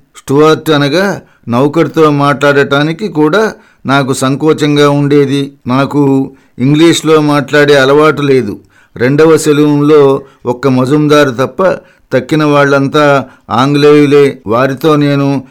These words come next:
మాట్లాడలేను. వారు ఇంగ్లీష్లో ఏమి మాట్లాడారో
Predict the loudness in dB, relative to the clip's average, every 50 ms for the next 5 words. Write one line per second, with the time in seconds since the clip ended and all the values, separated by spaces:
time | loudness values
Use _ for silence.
0 | _ _ -6 -4 -2 -2 -2 -2 0 0 2 2 2 2 2 2 2 2 0 -2
1 | -4 -6 -12 _ _ _ _ _ _ -4 0 0 2 2 2 0 0 0 0 0
2 | 0 -2 -2 0 0 0 2 2 0 0 0 0 0 0 -2 -2 -4 -2 -2 0
3 | 0 2 2 2 2 2 2 0 -2 -4